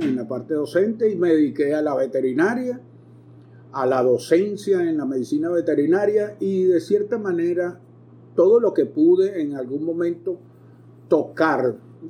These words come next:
de, en el área artística estuvo supeditado a momentos, tiempos libres muy pequeños,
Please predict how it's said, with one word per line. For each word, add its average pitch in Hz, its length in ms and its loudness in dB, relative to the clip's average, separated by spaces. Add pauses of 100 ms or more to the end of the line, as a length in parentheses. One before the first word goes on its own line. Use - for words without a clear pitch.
de, 143 360 -4
en 139 180 -4
el 135 120 0
área 151 260 4
artística 190 800 -6 (840)
estuvo 131 400 0
supeditado 147 840 0
a 151 200 -8 (220)
momentos, 143 880 -4
tiempos 151 440 0
libres 160 680 2
muy 156 300 -6
pequeños, 156 640 -2